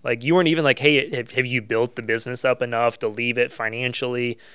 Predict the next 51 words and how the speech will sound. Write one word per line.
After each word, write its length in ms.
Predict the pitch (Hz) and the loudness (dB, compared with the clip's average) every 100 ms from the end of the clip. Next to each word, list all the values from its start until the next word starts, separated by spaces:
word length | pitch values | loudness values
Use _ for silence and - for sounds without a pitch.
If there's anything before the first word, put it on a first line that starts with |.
| - - | -16 -8
No, 160 | 208 160 | -8 -4
you're 120 | 135 | -4
just 160 | 139 135 | 0 2
like, 180 | 127 | 2
"Yeah, 160 | 123 180 - | 0 -6 -2
I 140 | 143 | 0
know 80 | 139 | 0
you 140 | 151 | -2
got 180 | 139 170 | -4 -6
it," 120 | 151 - | -8 -6
right? 200 | 127 165 - - - - - | -8 -8 -16 -20 -20 -8 0
Um, 460 | 135 135 123 120 - - | 4 4 2 -2 -12 -2
and, 360 | 131 123 123 - | 0 -2 -8 -4
and 180 | - 123 | -2 2
that's 160 | 131 151 | 2 6
always 280 | 147 135 | 6 6
meant 160 | 113 113 | 2 -4
the 80 | 110 | -2
world 240 | 110 110 | 0 -2
to 40 | 107 | -4
me. 120 | 107 | -8
It's 140 | 104 | -6
always 240 | 113 110 107 | -4 -2 -4
been 140 | 110 | -8
easy 240 | 110 107 107 | -12 -10 -10
to 100 | 104 | -6
do 180 | 104 104 | -4 -4
it. 100 | 104 | -4
I 100 | 101 | -6
couldn't 300 | - 120 113 | -6 -6 -4
do 100 | 113 | -6
it 60 | |
without 260 | 110 113 110 | -4 -4 -4
you, 380 | 117 110 110 107 - | -6 -6 -6 -8 -8
your 140 | 120 | -6
support. 580 | - 113 - 110 107 - - - - - | -4 -6 -4 -4 -4 -8 -20 -20 -18 -2
Um, 420 | 120 117 110 113 302 | 2 2 0 -6 -14
why 460 | 131 117 123 151 190 | -10 -2 0 0 0
has 160 | 202 | 0
it 140 | 165 147 | -2 -2
always 400 | 98 123 131 113 | -2 -2 -2 -4
been 300 | 117 113 - - _ | -8 -8 -10 -20 _
easy, 720 | 233 127 139 113 113 107 107 - | -10 -4 -4 -4 -6 -8 -10 -10
and 360 | 110 110 110 | -12 -12 -12
why 220 | 117 113 | -2 0
have 120 | 127 123 | 0 -2
you 120 | 120 | -2
always 220 | 113 110 | -2 -4
been 140 | 113 107 | -8 -10
so 160 | - | -8
trusting 720 | 110 - 117 - 127 123 120 | -8 -8 -10 -10 -14 -16 -18